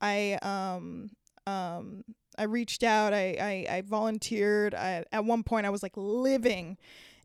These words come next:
in my high school, like, culinary school, uh, culinary class. That or the band room. <laughs> Um, like, my senior year was basically culinary classes and band classes, which was really funny. Um,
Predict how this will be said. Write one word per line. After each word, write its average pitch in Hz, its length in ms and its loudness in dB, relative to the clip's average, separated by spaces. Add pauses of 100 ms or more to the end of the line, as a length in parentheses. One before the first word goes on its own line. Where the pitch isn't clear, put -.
in 214 380 0
my 196 220 0
high 202 180 0
school, 190 360 -2
like, 185 180 -4
culinary 185 400 -4
school, - 360 -6
uh, 214 220 2 (200)
culinary 220 340 0
class. - 360 -4
That 277 300 10
or 269 100 12
the 247 80 12
band 240 300 4
room. 220 340 2
<laughs> 349 60 12 (1200)
Um, 262 560 6 (720)
like, 247 160 6
my 262 140 6
senior 269 300 6
year 254 200 6
was 233 140 6
basically 226 420 6
culinary 220 380 0
classes 208 420 0
and 196 300 -4
band 180 220 -4
classes, 185 380 -6
which 185 140 -6
was 190 160 -6
really 175 220 -4
funny. - 280 -10 (420)
Um, 190 220 -2